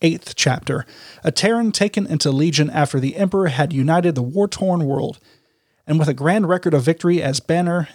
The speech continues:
and as yet uninitiated into the inner mysteries of any one host or order.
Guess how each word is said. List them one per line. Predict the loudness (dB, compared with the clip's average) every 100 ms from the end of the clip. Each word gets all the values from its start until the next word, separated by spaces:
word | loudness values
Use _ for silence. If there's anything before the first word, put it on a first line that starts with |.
| -6
and | -4 -4 -6 _ -10
as | -8 -6 0
yet | 0 2
uninitiated | 0 0 -2 -6 -2 0 2 0 0 0 -2
into | -2 -2
the | -4 -4
inner | 0 2
mysteries | 2 2 0 -2 -2 -2 -4 -4
of | -8 -4
any | 0 2
one | 2 2
host | 2 0 -4
or |
order. | -4 -2 -4 -8